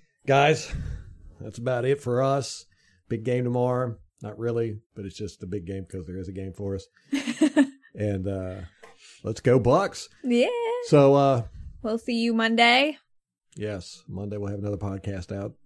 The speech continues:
Speaker 1: talking about the epic whoop down we put up on the Redskins. And have you seen any Redskins fans in this area this year?
Speaker 2: No,
Speaker 1: It is
Speaker 2: it's
Speaker 1: amazing
Speaker 2: weird.
Speaker 1: with
Speaker 2: They
Speaker 1: them.
Speaker 2: all moved.
Speaker 1: They
Speaker 2: I don't know. It's just
Speaker 1: disappear
Speaker 2: odd.
Speaker 1: every year when they suck.
Speaker 2: Yep.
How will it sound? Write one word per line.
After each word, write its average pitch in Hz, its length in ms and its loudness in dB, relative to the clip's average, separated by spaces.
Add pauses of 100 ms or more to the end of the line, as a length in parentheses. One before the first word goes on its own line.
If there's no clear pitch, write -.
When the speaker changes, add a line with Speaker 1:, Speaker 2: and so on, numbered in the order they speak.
Speaker 1:
talking 101 280 0
about 92 180 -2
the 107 100 -2
epic 101 220 -2
whoop 107 180 4
down 107 220 4
we 107 100 6
put 113 220 6
up 107 160 2
on 104 100 2
the 101 60 0
Redskins. 107 680 0 (1160)
And 87 440 -2 (200)
have 160 160 6
you 254 80 8
seen 285 180 8
any 302 140 8
Redskins 208 420 6
fans 185 400 2
in 175 100 2
this 170 160 2
area 170 280 2
this 156 180 -2
year? 180 300 -4 (260)
Speaker 2:
No, 302 260 -2
Speaker 1:
It 147 120 8
is 160 120 6
Speaker 2:
it's 156 100 8
Speaker 1:
amazing 208 420 8
Speaker 2:
weird. 466 120 6
Speaker 1:
with 330 100 8
Speaker 2:
They 285 80 8
Speaker 1:
them. 214 100 6
Speaker 2:
all 311 260 4
moved. 330 680 2 (260)
Speaker 1:
They 147 120 6
Speaker 2:
I - 0 - (100)
don't 320 320 -6
know. 349 100 -10
It's 381 100 -6
just - 200 2
Speaker 1:
disappear 220 720 0
Speaker 2:
odd. 175 180 0
Speaker 1:
every 214 260 0
year 196 280 0
when 147 160 2
they 117 140 2
suck. 247 480 -6 (240)
Speaker 2:
Yep. 262 320 -4